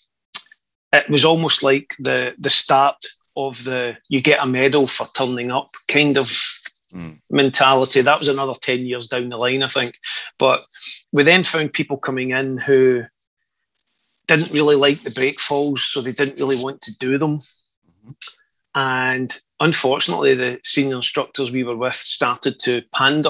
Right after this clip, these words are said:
Speaker 1: to that attitude. So very quickly, within the space of about eight months, we had people who were green belts, which was in that old class, it was red, yellow, orange, green. So it would have been their fourth grade up.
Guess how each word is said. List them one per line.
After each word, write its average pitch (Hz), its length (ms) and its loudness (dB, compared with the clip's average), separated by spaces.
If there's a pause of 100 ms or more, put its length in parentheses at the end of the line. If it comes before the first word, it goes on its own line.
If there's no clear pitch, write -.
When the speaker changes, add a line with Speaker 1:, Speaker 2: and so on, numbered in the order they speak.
(120)
Speaker 1:
to 151 180 0
that 123 260 -2
attitude. 113 540 -6 (580)
So 123 440 2
very 156 260 4
quickly, 151 440 0
within 131 300 -4
the 123 60 -10
space 131 340 -2
of 123 80 -4
about 123 260 -4 (120)
eight 147 240 0
months, 139 500 -4
we 127 80 -2
had 127 300 -2 (140)
people 147 280 0
who 131 140 4
were 123 160 0 (1120)
green 151 320 6
belts, - 720 2 (340)
which - 240 0
was 127 380 -2
in 139 180 -4
that 131 260 -8
old 131 320 -2 (640)
class, 127 420 -2
it - 80 -4
was 123 560 0
red, 131 260 2
yellow, 127 220 -2
orange, 123 280 -8
green. 131 260 -2
So 131 140 0
it 113 40 -4
would 120 60 -6
have 117 80 -6
been 131 100 -2
their 123 100 -4
fourth - 680 -4 (720)
grade 135 280 0
up. 127 260 -8